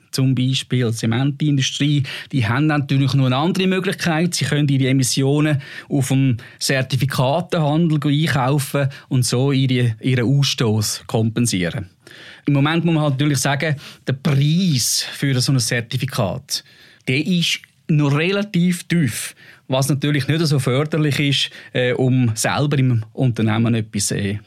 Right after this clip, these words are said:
zu machen. Man muss aber auch sehen, es gibt auch solche Unternehmen, die profitieren, und vor allem das Gewerbe. Das muss man am-, amigs auch noch sagen, oder? Es gibt Gewerbe wie Baubranche, äh, Elektriker,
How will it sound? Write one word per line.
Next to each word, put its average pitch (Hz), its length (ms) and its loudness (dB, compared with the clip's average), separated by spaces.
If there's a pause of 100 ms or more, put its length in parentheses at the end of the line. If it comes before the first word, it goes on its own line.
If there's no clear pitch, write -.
zu - 100 -4
machen. 85 320 -6 (420)
Man 165 140 2
muss 214 180 2
aber 156 340 0
auch 143 280 0
sehen, 127 520 -2 (380)
es - 160 -10
gibt 117 200 -2
auch 110 220 -2
solche 110 500 -2 (380)
Unternehmen, 107 520 2
die 107 80 2
profitieren, 120 560 -2
und 143 80 2
vor 131 120 0
allem 110 200 2
das 107 100 -4
Gewerbe. 131 560 -2
Das - 160 -4
muss 139 120 2
man 143 100 2
am-, 131 120 2
amigs 139 340 0
auch 123 140 0
noch 156 100 2
sagen, 117 360 -2
oder? 139 160 2
Es 135 120 -2
gibt 135 220 -2
Gewerbe 127 380 0
wie 123 80 0
Baubranche, 127 1300 0
äh, 120 160 0
Elektriker, 120 800 -4